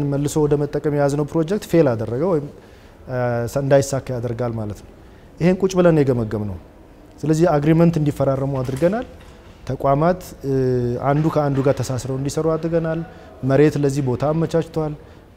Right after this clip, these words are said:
እነዚህን ኮምፖስቶች የሚገዙበት ሞዳሊቲ ተዘጋጅቷል።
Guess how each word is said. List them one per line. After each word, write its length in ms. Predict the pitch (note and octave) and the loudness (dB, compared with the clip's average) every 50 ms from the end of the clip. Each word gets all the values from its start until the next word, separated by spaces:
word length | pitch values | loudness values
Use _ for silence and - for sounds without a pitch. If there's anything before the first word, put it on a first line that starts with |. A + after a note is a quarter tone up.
| B2+ | -8
እነዚህን 420 | C3+ C3+ C3 C#3 C#3 C3+ D3 D#3 C#3+ | -6 -2 0 0 0 2 0 -2 -2
ኮምፖስቶች 520 | C#3+ C#3 B2 - D3+ C3+ - - D3+ - | -2 -4 -2 -2 -4 -4 -2 -4 -4 -4
የሚገዙበት 680 | - C#3 C3+ C3+ C3 C3+ B2 C3+ C3+ C3 C#3 C3+ - - - - - - - - - - | -2 -2 0 0 0 0 0 0 0 0 0 -2 -2 -8 -16 -20 -20 -20 -20 -20 -12 -6
ሞዳሊቲ 420 | B2+ B2+ B2 B2+ C3 C3 C#3 C3+ D3 C#3 | -4 0 2 2 2 2 0 -2 -4 -4
ተዘጋጅቷል። 640 | D3+ D3 D#3 D#3 D3 D3+ D3+ D3 - D3+ D3 C#3+ | -2 -2 0 0 0 0 0 -2 -2 -6 -6 -6